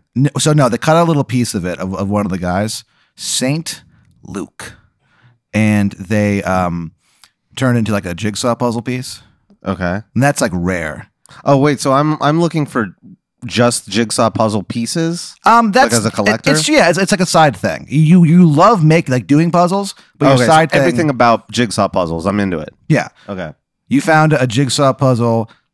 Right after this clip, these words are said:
Speaker 1: that was used, uh, by the last queen of Atlantis.
Speaker 2: So in this world, we accept that Atlantis was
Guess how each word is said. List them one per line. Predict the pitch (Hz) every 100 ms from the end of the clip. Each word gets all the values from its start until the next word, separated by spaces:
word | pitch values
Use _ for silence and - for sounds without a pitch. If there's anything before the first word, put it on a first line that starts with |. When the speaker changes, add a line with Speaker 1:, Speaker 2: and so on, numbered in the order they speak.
| _
Speaker 1:
that | 95 113 107
was | 107 98
used, | 110 110 104 - 98
uh, | 98 92 90 - _ _ _ _ _ _ _ _ _ _ _ -
by | 113 107
the | 98
last | 104 120 131 139 - -
queen | - 127 123 117
of | 98
Atlantis. | 92 98 92 - - - - _ _ _ - - _ _ _ _ _ _ _ _ _ _ _ _ _ _ _
Speaker 2:
So | 123 120 - - - - _ _
in | 131 131
this | 120
world, | 120 120 113
we | 110
accept | 104 - 104
that | 101
Atlantis | 90 92 92 101 92
was | 98 80 - -